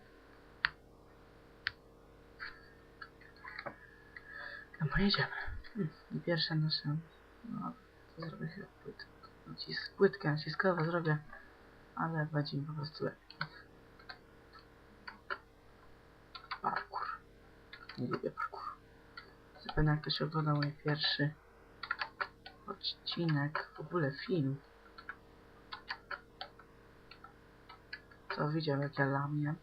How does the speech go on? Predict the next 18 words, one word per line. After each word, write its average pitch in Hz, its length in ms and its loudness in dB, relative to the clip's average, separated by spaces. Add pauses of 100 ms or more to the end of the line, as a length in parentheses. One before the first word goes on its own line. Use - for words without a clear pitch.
(2250)
W - 60 -20
tym 156 240 6
filmiku 151 560 4 (320)
starać 147 540 -2
się 147 80 -8
tego 147 260 0
nie 156 180 2
będę 151 420 0
robić. 160 880 -4
Jest. - 240 -8 (1500)
Y, 165 260 2
spawel-, 170 640 2 (560)
spaw-, 180 500 6
ym, 156 180 10 (400)
spalwę-, 156 560 2 (1500)
to 185 140 0
spalimy 175 440 4
wełmę. 196 340 2